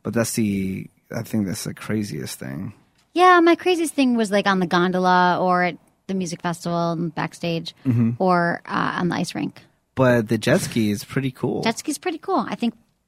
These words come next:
Speaker 2: she's probably inspiring people all around the country
Speaker 1: <laughs>
Speaker 2: right now, all around the world. Um, a d-, a hundred million,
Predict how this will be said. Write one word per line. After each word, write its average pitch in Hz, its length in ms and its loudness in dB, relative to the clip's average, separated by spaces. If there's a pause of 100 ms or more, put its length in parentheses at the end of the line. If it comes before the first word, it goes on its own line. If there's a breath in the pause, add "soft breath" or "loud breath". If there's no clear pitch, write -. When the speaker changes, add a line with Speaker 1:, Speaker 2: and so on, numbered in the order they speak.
(220)
Speaker 2:
she's - 220 -10
probably 190 360 -4
inspiring 202 480 -2
people 202 280 -8
all 202 280 -4
around 208 160 -4
the 214 80 -4
country - 300 0
Speaker 1:
<laughs> - 20 -4
Speaker 2:
right - 160 -6
now, - 240 -10 (420 soft breath)
all 175 180 -6
around 185 140 -6
the 190 80 -4
world. 185 320 -6 (440 soft breath)
Um, 214 420 2 (120)
a 226 100 0
d-, 196 220 0
a 226 60 -2
hundred 269 300 4
million, 214 560 4